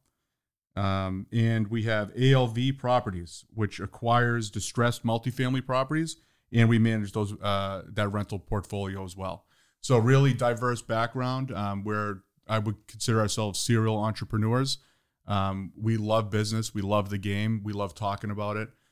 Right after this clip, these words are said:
Um, and we're not afraid to talk about, you know, some of the wins and some of the losses along the way. So we thought we could provide a lot of value, uh, to you guys by talking about these things, uh, that we're seeing live in person every single day.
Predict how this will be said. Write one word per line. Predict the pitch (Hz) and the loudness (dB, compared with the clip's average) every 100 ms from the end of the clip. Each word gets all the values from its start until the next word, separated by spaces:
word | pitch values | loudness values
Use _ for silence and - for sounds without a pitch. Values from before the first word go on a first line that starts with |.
| _ _ _ | _ _ _
Um, | 98 95 92 95 101 | 0 0 -2 -4 -4
and | 101 | -2
we're | 104 | 0
not | 104 | -2
afraid | 101 110 104 | -2 -4 -4
to | |
talk | 98 107 101 | -4 -4 -4
about, | 101 101 101 - | -4 -4 -6 -6
you | 113 104 | -6 -4
know, | 98 90 | -4 -6
some | - 110 | -6 -6
of | 98 | -4
the | 101 | -4
wins | 107 107 101 | -2 -2 -2
and | 101 | -4
some | 95 104 | -4 -4
of | |
the | 98 | -4
losses | 98 98 - 98 | -2 -4 -4 -8
along | 98 98 | -8 -8
the | 95 | -8
way. | 95 90 | -8 -8
So | - 95 | -8 -4
we | 104 | -4
thought | 101 98 90 _ _ _ _ _ | -2 -4 -4 _ _ _ _ _
we | 107 110 | 2 4
could | 117 104 | 4 0
provide | 104 104 | 2 4
a | 104 | 2
lot | 101 104 | 0 -2
of | 98 | -2
value, | 104 104 101 101 101 - | -2 -2 -4 -8 -10 -10
uh, | 98 98 95 | -6 -6 -4
to | - | 4
you | 127 | 6
guys | 131 104 101 95 | 6 4 0 -2
by | 104 98 98 | -4 -4 -4
talking | - 107 98 | -4 -4 -2
about | 101 95 92 | -4 -4 -6
these | 98 90 | -8 -6
things, | 98 95 90 - - | -6 -6 -8 -10 -10
uh, | 98 92 | -8 -8
that | 90 101 | -6 -6
we're | 98 95 | -4 -2
seeing | - 107 98 95 90 | 0 0 -2 -4 -4
live | 101 98 98 95 98 | -2 0 -2 -6 -8
in | 98 | -8
person | - 101 92 92 | -4 -6 -4 -6
every | 95 | -6
single | 92 98 95 | -6 -6 -8
day. | 92 87 | -10 -10